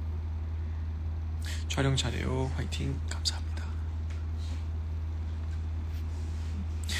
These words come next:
여기 빨리 만나고 싶어요. 저도 만나고 싶어요. 저도 얼-, 얼른 보고 싶네요. 어서 보고 싶네요.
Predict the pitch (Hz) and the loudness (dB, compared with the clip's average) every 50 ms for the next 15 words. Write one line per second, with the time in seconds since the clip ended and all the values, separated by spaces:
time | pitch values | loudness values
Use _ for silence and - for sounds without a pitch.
0 | - - - - - - 131 135 135 139 135 143 151 151 147 135 120 117 123 131 | 2 2 0 0 0 6 8 8 8 8 10 10 10 10 10 8 6 6 6 6
1 | 135 127 123 123 - - - - 123 123 62 120 60 - - - - - - - | 6 6 6 4 4 4 2 2 2 2 2 2 0 0 0 0 -2 -2 0 0
2 | - - - - - - - - - - - - - - - - - 147 127 131 | 0 0 0 0 0 0 0 0 0 0 0 0 6 6 6 6 8 8 10 10
3 | 139 127 165 190 165 123 117 123 127 117 110 - - - - - - - - - | 12 12 12 12 12 12 12 8 6 8 6 6 6 4 0 0 0 0 0 0
4 | - - - - - - - - - - - - - - - - - - - - | 0 -2 -2 -2 -2 -2 0 0 -2 -2 -2 -2 -2 -2 0 0 0 -2 -2 -2
5 | - - - - - - - - - - - - - - - - - - - - | -2 -2 -2 -2 -2 0 0 -2 -2 -2 -2 -2 -2 -2 -2 -2 -2 -2 -2 -2
6 | - - - - - - - - - - - - - - - - - - - - | -2 -2 -2 -2 -2 -2 -2 -2 -2 -2 -2 -2 -2 -2 -2 -2 -2 -2 -2 -2
7 | - - - - - - - - - - - - - - - - - - - 127 | -2 -2 -2 -2 -2 -2 -2 -2 -2 -2 -2 -2 -2 0 0 0 0 0 2 2
8 | 123 120 120 - 80 - 120 123 123 127 123 123 123 123 123 123 - - 120 120 | 4 4 4 2 2 2 4 4 6 6 6 6 6 4 4 2 2 2 2 4
9 | 127 - - - - - - - - - - - - - - - - - - - | 4 4 4 4 2 2 2 2 2 0 0 0 0 -2 0 2 4 4 4 4
10 | - 82 80 78 - - - - - - - - | 2 0 0 2 4 4 4 4 4 2 2 2